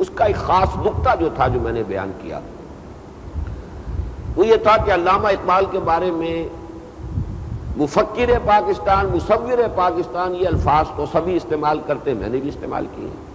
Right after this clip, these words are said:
लेकिन मैं आज एक नया लफ्ज़ इस्तेमाल कर रहा हूँ, मुबश्शिर पाकिस्तान, इसलिए कि उन्होंने सत्रह साल पहले पेशेन गोई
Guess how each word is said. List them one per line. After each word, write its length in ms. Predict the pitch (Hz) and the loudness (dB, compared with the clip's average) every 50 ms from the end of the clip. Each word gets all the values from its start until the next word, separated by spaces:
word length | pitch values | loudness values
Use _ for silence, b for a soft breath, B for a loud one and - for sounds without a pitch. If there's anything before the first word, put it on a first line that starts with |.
| - - | -6 -2
लेकिन 220 | 123 147 143 160 151 | -2 0 0 0 0
मैं 140 | 160 170 | 2 4
आज 200 | 165 160 165 165 | 4 6 6 4
एक 120 | 175 160 151 | 4 2 2
नया 200 | 165 185 190 175 | 4 6 6 6
लफ्ज़ 240 | 151 139 123 120 123 | 4 4 0 0 -2
इस्तेमाल 400 | 120 - - 110 113 104 107 110 - - | -4 -4 -4 -2 0 0 0 0 -2 -4
कर 100 | 95 98 | -4 -2
रहा 140 | 101 120 | 0 0
हूँ, 100 | 135 127 | 0 0
मुबश्शिर 640 | 127 135 143 156 190 196 - - - 170 175 147 139 110 - | 0 0 2 4 4 4 2 2 2 2 4 4 2 0 2
पाकिस्तान, 540 | 98 92 87 - - - - - 78 78 76 - - - - - - - - - - - - - - - - - - - - - - - - - - - - - - - - | 0 0 0 -2 -6 -10 -12 -10 -10 -10 -10 -12 -14 -16 -18 -18 -16 -16 -16 -16 -14 -12 -12 -12 -12 -12 -14 -12 -12 -12 -12 -12 -12 -14 -14 -14 -14 -16 -16 -16 -8 -4 -2
इसलिए 340 | 320 - - - 233 240 226 | -2 0 0 2 4 4 4
कि 120 | - - 208 190 - | 6 6 6 6 6
उन्होंने 500 | - 233 247 247 226 185 156 139 127 127 131 - - - - - - - - - - | 6 4 4 4 4 4 4 4 4 4 4 2 0 -4 -6 -4 -4 -2 -2 -2 2
सत्रह 500 | - 254 277 269 - 320 320 302 294 269 214 | 4 4 4 4 2 2 4 4 6 4 4
साल 420 | - - 170 156 175 190 185 175 151 - - | 2 2 2 4 4 4 4 2 0 -2 -2
पहले 340 | 143 139 123 113 107 90 85 - - - - - - | -2 -2 0 -2 -2 -2 -2 -4 -6 -6 -8 -4 -2
पेशेन 420 | 147 156 151 - - 165 160 143 123 | 0 0 0 0 0 0 0 0 0
गोई 200 | 127 156 175 156 | 2 2 2 2